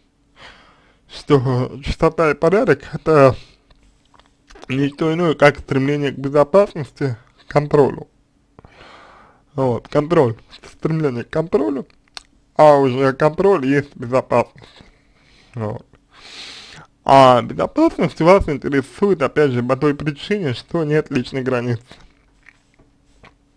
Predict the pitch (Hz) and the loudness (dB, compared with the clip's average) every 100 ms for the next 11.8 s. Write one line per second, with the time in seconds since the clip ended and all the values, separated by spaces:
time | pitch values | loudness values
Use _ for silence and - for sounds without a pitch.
0 | - - 117 110 - _ - _ _ _ | -18 -10 -6 -6 -8 _ -20 _ _ _
1 | - - - - _ _ _ _ _ _ | -20 -20 -20 -20 _ _ _ _ _ _
2 | _ _ _ _ _ _ - 196 196 180 | _ _ _ _ _ _ -2 0 4 4
3 | 120 - - - - - - - _ - | 4 -4 -12 -16 -20 -20 -20 -20 _ -18
4 | - 120 127 120 143 - _ _ _ _ | -10 -6 -2 -2 -4 -20 _ _ _ _
5 | _ _ _ _ _ _ _ _ _ - | _ _ _ _ _ _ _ _ _ -4
6 | 127 120 117 - - - 196 202 147 123 | 2 4 2 0 -2 2 4 4 0 -4
7 | 143 135 - - - - _ - 147 131 | -2 -4 -6 -20 -20 -20 _ -18 -10 -8
8 | 139 - 135 185 196 - 160 160 - - | -6 -6 -2 0 0 -2 -2 -2 -6 -4
9 | 131 120 113 - - - - _ - 131 | -2 -2 -4 -8 -10 -12 -16 _ 0 0
10 | 131 - 208 262 226 156 135 - _ _ | 0 -2 0 0 -4 -4 -4 -6 _ _
11 | _ - 143 _ - 117 113 | _ -20 -20 _ -6 -4 -4